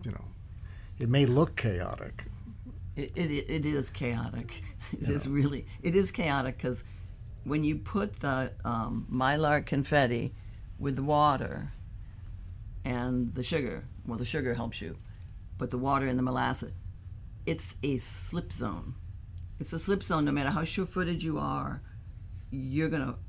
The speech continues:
Speaker 2: f-, your legs are gonna fly out from under you, and you're not even gonna expect it.
Speaker 1: Well, I'm glad to hear the actors are acclimating.
Speaker 2: Oh,
Speaker 1: I was
Speaker 2: amazing.
Speaker 1: very worried about them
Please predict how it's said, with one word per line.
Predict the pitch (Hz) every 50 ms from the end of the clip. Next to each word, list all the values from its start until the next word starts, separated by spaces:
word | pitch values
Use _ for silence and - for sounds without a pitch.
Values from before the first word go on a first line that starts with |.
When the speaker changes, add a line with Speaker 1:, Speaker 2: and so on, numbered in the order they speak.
| - -
Speaker 2:
f-, | - - - - - - - - - -
your | 139 151 147
legs | 147 139 135 117 131
are |
gonna | 123 131 120
fly | - - 131 131 123
out | 120 123 120
from | - 127 123
under | 120 120 123 120
you, | 123 120 - 120 120 - - -
and | 131 135 135
you're | 135 143 151
not | 165 156 143
even | 135 135 131 123
gonna | 120 123 120 104
expect | 107 - - 107 92 - -
it. | -
Speaker 1:
Well, | - 160 151
I'm | 143 117
glad | 131 160 196 214
to | 196 170
hear | 143 156 147
the | 117 120 120
actors | 107 107 123 139 - - 123 110 107 92
are | 101 101 98 92 90 -
acclimating. | - 127 131 - - 127 107 95 90 82 71 67 69 65 82 92 - - - - - - - -
Speaker 2:
Oh, | - 156 143 - - - - - 117
Speaker 1:
I | 113
was | 131 135 127
Speaker 2:
amazing. | 107
Speaker 1:
very | 117 160 165 139
worried | 113 107 117 139 147 151 139 127 113 101
about | 90 - 95 - - -
them | 113 - - -